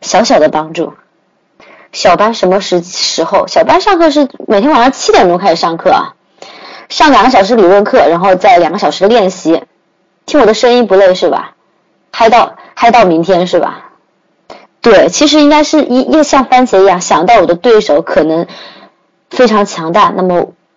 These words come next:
我就要加油，继续练习。呃，没有练习过的同学，没有练习过的同学，各位，是不是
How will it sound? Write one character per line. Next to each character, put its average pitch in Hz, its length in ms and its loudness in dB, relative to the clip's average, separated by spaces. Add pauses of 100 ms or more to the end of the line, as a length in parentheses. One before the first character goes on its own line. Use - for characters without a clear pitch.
(120)
我 180 140 0
就 190 140 2
要 190 320 2 (120)
加 190 240 2
油， 147 260 0 (260)
继 202 120 -2
续 190 160 0
练 165 220 0
习。 143 320 -4 (680)
呃， 165 340 -2
没 185 100 0
有 202 140 4
练 196 180 2
习 180 140 -4
过 175 100 0
的 170 100 2
同 160 280 -10
学， - 280 -4 (720)
没 220 160 2
有 190 60 4
练 214 180 2
习 190 120 -6
过 180 100 0
的 170 80 0
同 160 180 -8
学， 151 220 -2
各 170 160 0
位， 143 220 -2 (680)
是 - 140 -2
不 202 100 0
是 170 320 0